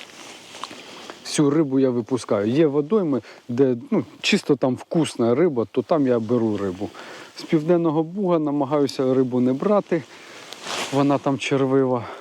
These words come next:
Якщо їду на платну водойму, то там судачків я забираю. А на цій водоймі я взагалі ніколи в житті не їв рибу, тому...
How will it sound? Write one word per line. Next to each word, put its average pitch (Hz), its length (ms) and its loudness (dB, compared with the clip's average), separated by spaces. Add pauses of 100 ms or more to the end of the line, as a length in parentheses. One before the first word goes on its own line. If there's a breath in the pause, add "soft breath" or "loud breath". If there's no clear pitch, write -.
(600 loud breath)
Якщо 147 300 2
їду 151 320 2
на 143 200 0 (120)
платну 151 400 0
водойму, 147 500 2
то 113 160 -2
там 139 300 0 (800 loud breath)
судачків 135 680 2
я 127 160 4
забираю. 110 720 0 (3500 loud breath)
А 135 160 2
на 147 120 2
цій 196 220 0
водоймі 156 480 4
я 147 100 6
взагалі 135 520 0
ніколи 123 360 2
в 117 60 0
житті 123 360 0
не 127 120 2
їв 120 320 2
рибу, 143 360 2
тому... 120 380 0